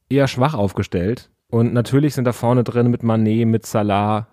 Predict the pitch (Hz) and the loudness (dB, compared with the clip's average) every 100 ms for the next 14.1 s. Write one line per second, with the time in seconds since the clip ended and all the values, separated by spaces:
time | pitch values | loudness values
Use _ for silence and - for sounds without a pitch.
0 | - 110 - 117 110 117 110 101 104 107 | -6 -6 0 0 2 2 2 0 0 0
1 | 110 113 107 104 107 107 101 - 139 - | 0 -2 0 0 0 0 -2 -2 -6 -2
2 | 117 87 - - 117 135 101 98 110 104 | -2 -4 -6 0 2 4 2 2 0 -2
3 | - 120 120 98 90 78 104 - - - | 0 2 0 0 0 0 -2 -8 -20 -20
4 | - - - - - - _ _ _ _ | -20 -20 -20 -20 -20 -20 _ _ _ _
5 | _ 117 107 104 101 101 95 - - _ | _ 0 2 2 2 2 -2 -10 -20 _
6 | _ - - 110 113 104 - 107 117 120 | _ -14 -8 -4 -4 -4 -4 -2 0 2
7 | 113 - 110 98 113 113 113 107 92 127 | 0 0 0 2 0 0 -2 -2 -2 0
8 | 123 104 82 80 90 110 117 113 107 - | 0 0 -2 -4 0 4 4 2 -2 -6
9 | 110 - - 110 110 107 107 - - 110 | -10 -10 -6 -4 -2 -2 -4 -8 -2 -2
10 | 147 139 - 123 127 131 139 127 113 117 | 0 -4 -2 0 2 2 2 2 2 2
11 | 117 107 - 117 113 110 - 123 - 120 | 2 0 0 0 0 -2 -2 -4 -2 0
12 | 117 113 107 - 117 - 143 123 113 117 | 2 0 -2 -2 -2 -2 -2 -2 0 0
13 | 123 - 120 123 127 123 120 113 113 - | -2 -2 0 0 0 2 2 2 -2 -6
14 | - | -20